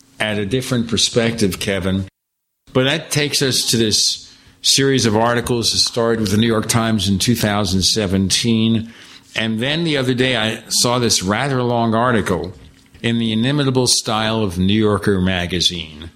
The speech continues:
called How the Pentagon Started Taking U F Os Seriously. But then the beginning of the article, I don't know if you read it fully, Kevin,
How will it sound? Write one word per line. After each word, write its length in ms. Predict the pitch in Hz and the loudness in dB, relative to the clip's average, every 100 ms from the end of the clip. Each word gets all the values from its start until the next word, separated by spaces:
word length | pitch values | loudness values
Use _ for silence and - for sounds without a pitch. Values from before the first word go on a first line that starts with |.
| _ _ _ - | _ _ _ -10
called 320 | - 107 104 | -2 0 0
How 400 | 87 104 120 143 | -2 -2 -2 -4
the 120 | 131 | -4
Pentagon 1000 | 117 - 139 131 127 117 104 98 104 110 - - | -6 -4 -4 -4 -4 -2 -2 0 -2 -4 -8 -6
Started 640 | - - - 120 135 139 131 | -2 0 0 0 0 -2 0
Taking 440 | 131 123 120 120 | 0 0 0 2
U 260 | 110 110 107 | 2 2 2
F 160 | - | 2
Os 280 | 110 101 - | 0 0 0
Seriously. 720 | 160 160 117 95 - 87 85 - - - _ _ _ _ _ _ - - | 0 2 2 2 0 -4 -8 -12 -20 -20 _ _ _ _ _ _ -8 -2
But 160 | 123 | 0
then 320 | 156 175 175 | 0 0 -2
the 60 | 135 | -2
beginning 540 | 123 104 131 190 190 | 0 0 0 2 0
of 80 | 139 | 0
the 140 | 113 120 | 2 0
article, 380 | 139 139 113 | 0 0 0
I 40 | 101 | 0
don't 220 | 113 120 | 0 0
know 100 | 110 | 0
if 140 | 101 | 0
you 80 | 104 | 0
read 180 | 92 98 | 2 0
it 120 | 95 | -2
fully, 360 | - 107 104 87 | -2 0 0 0
Kevin, 500 | - 90 82 87 | -2 -4 -2 -4